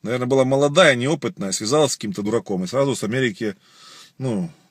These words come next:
потом поняла, что он дурак, и, и, и свалила. Вот. Зато артисты в девяностых начали сваливать в Америку,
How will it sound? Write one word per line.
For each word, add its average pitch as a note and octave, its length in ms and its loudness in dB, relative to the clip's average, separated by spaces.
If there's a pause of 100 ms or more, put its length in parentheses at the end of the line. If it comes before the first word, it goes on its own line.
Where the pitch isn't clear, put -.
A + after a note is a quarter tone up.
(200)
потом A2+ 260 -2
поняла, D3+ 300 4
что B2 140 2
он A2 100 -2
дурак, G#2 320 0
и, G2+ 40 -2
и, B2+ 220 0
и C#3+ 160 -2
свалила. A#2 640 0 (1200)
Вот. A#2+ 420 6 (600)
Зато C#4+ 440 8
артисты A#3+ 640 0
в G3 60 0
девяностых A3+ 680 2
начали F3+ 360 4
сваливать E3 540 4
в C3+ 80 2
Америку, B2 640 0